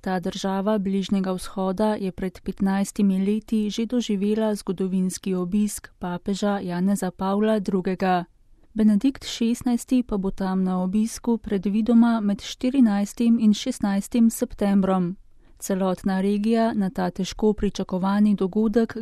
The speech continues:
gleda z upanjem. Veliko pozornost mu namenjajo tudi lokalni mediji, zlasti seveda krščanski.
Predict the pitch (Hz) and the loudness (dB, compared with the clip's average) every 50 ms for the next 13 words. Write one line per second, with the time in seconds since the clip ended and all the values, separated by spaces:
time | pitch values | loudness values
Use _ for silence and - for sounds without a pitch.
0 | 196 - 208 202 214 233 214 254 247 247 240 214 - 214 214 190 - 196 196 190 | -6 -2 0 0 0 0 0 0 2 2 2 2 2 2 2 2 2 2 2 2
1 | 190 190 190 190 180 175 170 180 - - - - - - - - - - 202 214 | 2 2 2 0 0 0 -2 -4 -8 -14 -20 -20 -20 -20 -20 -14 -6 -2 0 2
2 | 214 254 - - 294 269 - 233 202 - 208 202 202 214 233 240 240 - - - | 2 2 2 0 -2 0 2 0 2 2 2 2 4 6 4 4 4 2 -2 -2
3 | - 208 202 196 190 196 202 214 220 226 233 233 226 220 220 214 214 - 247 233 | 0 2 4 4 4 4 4 6 8 8 6 6 6 4 4 2 2 0 0 2
4 | 269 262 240 220 208 - 202 208 208 214 220 226 226 220 208 208 202 196 190 185 | 2 2 2 2 0 0 0 0 2 4 6 6 8 8 6 6 6 4 2 2
5 | 190 185 180 170 - - 190 - 185 175 175 175 175 175 - - 220 208 - - | 2 0 0 -2 -4 -6 -8 -6 -4 -2 -2 -2 -4 -6 -4 -4 -4 -4 -4 -4
6 | - 190 180 196 214 202 233 226 220 - 247 233 - - - 214 196 185 185 180 | -4 -4 -2 -2 0 0 0 0 0 -2 -4 -4 -4 -4 -2 -2 0 0 0 -2
7 | - - - 190 185 170 | -4 -6 -4 -2 -2 -2